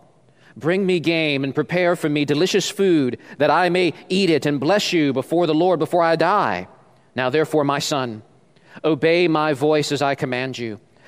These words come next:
Go to the flock and bring me two good young goats, so that I may prepare from them delicious food for your father, such as he loves.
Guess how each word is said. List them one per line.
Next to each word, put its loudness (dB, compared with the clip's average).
Go 2
to 0
the -2
flock 0
and -2
bring 2
me 2
two -2
good 2
young 0
goats, 2
so -2
that 2
I 2
may 0
prepare -2
from -4
them 0
delicious 2
food -2
for -2
your 2
father, 2
such -2
as -2
he -2
loves. 0